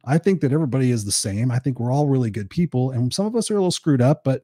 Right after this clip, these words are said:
right now we've got this thing going on where they're trying to split the world in half." I don't know. How am I supposed to explain that? It's fucked up. We're human beings. You know, we're souls having a human experience.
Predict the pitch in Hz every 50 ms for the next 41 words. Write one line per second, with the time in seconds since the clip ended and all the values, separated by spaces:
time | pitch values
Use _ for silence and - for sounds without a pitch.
0 | _ _ 131 147 160 143 151 165 180 185 170 147 143 135 - 135 - - 175 202
1 | 175 139 117 113 117 120 139 156 139 127 131 131 127 127 - - 131 135 131 -
2 | 143 143 139 - - - 151 127 - 127 135 123 107 95 95 - - 71 - _
3 | _ _ 175 196 165 85 - - 82 98 - _ _ _ - 170 175 160 - -
4 | 147 - - 107 - - - 98 92 92 95 90 92 - _ _ - 139 127 -
5 | 147 123 - - - 92 - - _ _ _ _ _ - 147 143 - 180 180 160
6 | 147 143 131 117 101 107 107 - - _ _ _ - 131 127 135 127 - - 202
7 | 208 202 196 - - 147 147 139 127 120 98 - 135 127 110 - - - 110 113
8 | 113 104 98 -